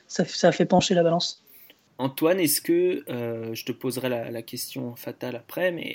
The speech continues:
Speaker 2: est-ce que, euh, Miles Bridges est pas un peu sous-coté en défense ? Moi, je trouve qu'il est un petit peu sous-coté en défense. Je trouve qu'il est costaud,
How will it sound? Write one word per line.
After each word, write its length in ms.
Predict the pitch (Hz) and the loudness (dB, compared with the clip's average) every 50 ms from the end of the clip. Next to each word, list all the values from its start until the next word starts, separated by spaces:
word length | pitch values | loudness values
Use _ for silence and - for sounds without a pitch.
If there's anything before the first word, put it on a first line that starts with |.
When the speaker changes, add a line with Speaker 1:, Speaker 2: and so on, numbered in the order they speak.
| - 85 92 | -8 -6 -4
Speaker 2:
est-ce 180 | 143 139 - - | -4 -4 -4 -4
que, 120 | - 175 | -2 -2
euh, 260 | 175 170 160 147 139 147 143 - _ _ - | -2 0 0 -2 -2 -4 -8 -14 _ _ -6
Miles 420 | 139 135 131 139 151 156 147 139 139 | -2 2 4 4 4 4 2 -2 -2
Bridges 400 | - 147 147 139 151 185 190 175 | 0 0 2 2 0 0 0 0
est 160 | 135 143 - _ _ _ _ | 0 0 -4 _ _ _ _
pas 100 | - 147 | -2 0
un 140 | 156 160 147 | 0 0 -2
peu 160 | 143 - 139 | 0 0 0
sous-coté 580 | 135 - - 156 147 - 151 143 143 - 156 165 | 2 2 0 0 0 2 0 2 2 2 0 0
en 80 | 156 | 0
défense ? 400 | 131 131 131 - - 147 - - | 0 -2 -4 -4 -4 -4 -4 0
Moi, 100 | 156 143 | 0 2
je 100 | 143 - - | 2 2 0
trouve 180 | - 202 - | -2 -4 -6
qu'il 160 | - - 175 143 | -6 -2 0 2
est 60 | 135 | 2
un 80 | 127 | 2
petit 120 | 135 - - | 0 -4 -6
peu 140 | - 151 143 | -8 -8 -8
sous-coté 460 | 143 - 147 - 143 135 - 147 143 | -8 -10 -8 -8 -8 -6 -4 -2 -2
en 80 | 139 | -2
défense. 520 | 127 127 120 - - 131 135 135 - - - - | -2 -4 -6 -8 -8 -10 -10 -10 -12 -18 -20 -18
Je 140 | - - - | -16 -10 -6
trouve 180 | - 165 156 | -6 -6 0
qu'il 240 | - - 139 127 123 | 4 4 4 6 6
est 80 | 127 123 | 4 4
costaud, 580 | - 147 135 - - - 160 160 170 170 170 | 6 6 6 6 4 4 6 6 6 4 4